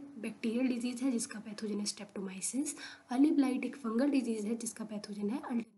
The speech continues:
आपको simply इस टेबल को एक और दो बार रिवाइज करना है, आपको ये ईजीली याद रह जाएगा। राइस के केस में अगर हम देखें तो बैक्टीरियल ब्लाइट जो होता है वो xanthomonas की वजह से होता है, शीथ ब्लाइट का जो causal organism है वो rhizoctonia है,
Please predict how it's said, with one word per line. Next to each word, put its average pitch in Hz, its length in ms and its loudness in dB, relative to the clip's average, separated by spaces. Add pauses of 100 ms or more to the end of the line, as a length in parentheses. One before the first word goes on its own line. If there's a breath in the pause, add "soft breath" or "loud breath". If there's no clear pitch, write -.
(840)
आपको - 220 -20
simply 294 440 4
इस - 440 -2
टेबल 214 280 2
को 277 440 -2
एक 247 200 -2
और 247 80 2
दो 233 180 4
बार 240 200 0
रिवाइज 226 300 -2
करना 247 240 -4
है, 269 100 2
आपको 247 320 -6
ये 254 260 -4
ईजीली 269 340 6
याद 220 220 -2
रह 208 140 -8
जाएगा। 196 380 -14 (380 loud breath)
राइस 277 260 4
के 311 120 4
केस 277 260 2
में 254 80 6
अगर 233 180 2
हम 226 140 0
देखें 240 400 0
तो 269 100 0
बैक्टीरियल 240 580 4
ब्लाइट 240 320 4
जो 233 160 0
होता 220 200 -4
है 220 60 -8
वो 202 120 -8
xanthomonas 208 720 -2
की 277 140 -4
वजह 262 180 0
से - 140 -4
होता 247 240 -6
है, - 160 -12 (280 loud breath)
शीथ - 280 4
ब्लाइट 269 380 2
का 269 100 0
जो 247 140 0
causal 214 360 -4
organism 208 540 -4
है 202 120 -2
वो 196 120 -8
rhizoctonia 262 800 4
है, 285 160 -4